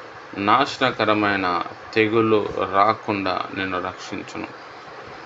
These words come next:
ఆయన తన రెక్కలతో నిన్ను కప్పును, ఆయన రెక్కల కింద నీకు ఆశ్రయం కలుగును. ఆయన సత్యము,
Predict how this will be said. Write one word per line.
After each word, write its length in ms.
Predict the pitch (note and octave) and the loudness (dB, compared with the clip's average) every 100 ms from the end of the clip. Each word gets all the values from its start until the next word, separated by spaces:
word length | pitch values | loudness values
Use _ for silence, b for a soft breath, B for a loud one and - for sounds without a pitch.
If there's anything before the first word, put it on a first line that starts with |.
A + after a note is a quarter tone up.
| - - - - G2+ | -16 -16 -16 -2 4
ఆయన 300 | G#2 G#2+ G#2 | 4 6 4
తన 260 | G#2 G2+ | 2 2
రెక్కలతో 600 | F#2+ G#2 - A2+ A2 A2+ A2+ | 2 2 2 2 4 2 4
నిన్ను 220 | G#2+ G#2+ | 2 0
కప్పును, 680 | - G#2+ - B2 A#2+ B2+ - - - - - - - - | 0 0 0 -2 0 -2 -6 -12 -16 -16 -16 -16 -4 2
ఆయన 220 | A#2 A#2 | 4 6
రెక్కల 400 | A#2 A#2+ C3 B2+ | 6 4 4 4
కింద 340 | B2+ C3 B2+ | 2 0 2
నీకు 300 | B2+ B2 A#2 | 2 2 4
ఆశ్రయం 640 | A#2 A#2 A2+ - A2 A2 A2 | 6 6 6 4 4 4 2
కలుగును. 600 | - G2 G2 G2 G2+ G2+ - - - - - - - | 0 0 0 -2 -4 -6 -10 -14 -16 -16 -16 -8 0
ఆయన 240 | G2 G#2 | 2 4
సత్యము, 800 | G#2+ - G#2+ - A2+ G#2+ A2 G#2+ | 2 4 2 2 2 4 2 0